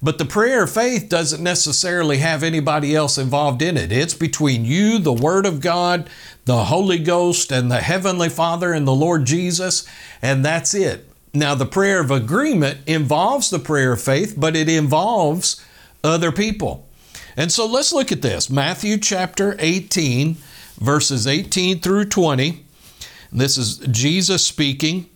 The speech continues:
And it <laughs> says, the reason we know that's 'cause it's in red. And it says, "Assuredly, I say to you," Jesus said, "whatever you bind on earth will be bound in heaven, and whatever you loose on earth will be loosed in heaven.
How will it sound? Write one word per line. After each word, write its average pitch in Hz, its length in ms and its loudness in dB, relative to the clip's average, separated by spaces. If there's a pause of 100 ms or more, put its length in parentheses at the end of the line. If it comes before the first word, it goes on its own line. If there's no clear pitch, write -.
(380)
And 143 160 0
it 147 100 0
<laughs> - 80 0
says, 127 400 -2
the 135 80 0
reason 156 340 2
we 147 100 2
know 160 220 2
that's 151 320 0
'cause 135 240 0
it's 131 140 0
in 151 240 0
red. 143 380 2 (880)
And 147 160 2
it 170 140 2
says, 165 580 0
"Assuredly, 165 800 0
I 151 100 2
say 185 300 0
to 208 80 2
you," 120 280 4
Jesus 135 480 0
said, 143 260 2
"whatever 180 500 2
you 180 220 2
bind 170 500 0
on 202 260 2
earth 143 340 2
will 139 160 4
be 135 160 2
bound 151 500 0
in 208 160 2
heaven, 139 460 0 (560)
and 175 220 0
whatever 165 420 2
you 139 240 4
loose 233 480 4
on 131 200 0
earth 131 300 2
will 135 140 4
be 135 180 2
loosed 214 460 4
in 120 180 2
heaven. 120 460 0